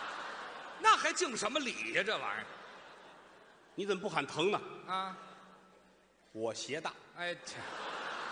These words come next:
Speaker 1: 一看就是发的。
Speaker 2: 啊。
Speaker 1: 嗯。
Speaker 2: 那么请问第二呢？
Speaker 1: 啊。啊。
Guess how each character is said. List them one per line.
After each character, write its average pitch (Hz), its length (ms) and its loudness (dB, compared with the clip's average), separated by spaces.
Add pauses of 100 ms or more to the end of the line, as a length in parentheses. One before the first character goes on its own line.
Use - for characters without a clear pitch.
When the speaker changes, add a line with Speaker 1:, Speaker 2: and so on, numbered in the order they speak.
(720)
Speaker 1:
一 175 120 0
看 170 180 2
就 151 80 0
是 139 80 0
发 165 300 0
的。 131 80 -4
Speaker 2:
啊。 87 580 -8 (1200)
Speaker 1:
嗯。 110 500 -4 (2750)
Speaker 2:
那 147 100 4
么 151 100 6
请 143 240 0
问 156 160 2
第 175 120 4
二 170 240 4
呢？ 117 100 -2 (300)
Speaker 1:
啊。 147 280 -2 (1160)
啊。 117 180 -12